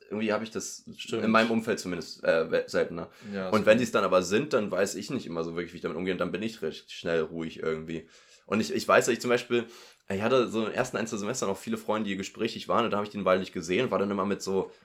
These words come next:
Speaker 1: ruhigeren Leuten unterwegs und da war ich immer so dieser aufgedrehte Flummi, weißt du,
Speaker 2: Mhm.
Speaker 1: und dann alle haben immer so ein bisschen, und ich habe dann so ein bisschen so die ganze Party unterhalten unter dem Motto, weißt du.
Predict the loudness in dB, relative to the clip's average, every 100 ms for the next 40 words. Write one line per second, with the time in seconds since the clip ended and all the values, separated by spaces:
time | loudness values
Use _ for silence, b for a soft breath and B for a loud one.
0 | -2 0 0 0 0 2 0 0 -4 -2
1 | -2 2 2 2 -2 -2 -2 -2 -4 -4
2 | 0 0 0 -4 -4 -4 -2 -2 0 -2
3 | 0 -2 -2 -4 B B B 4 6 6
4 | 4 2 0 -2 -2 0 2 2 0 -2
5 | -2 -2 -2 -2 0 0 -2 -2 0 0
6 | 0 -2 0 0 -2 -6 -6 -6 -6 -4
7 | -2 -2 0 -2 -2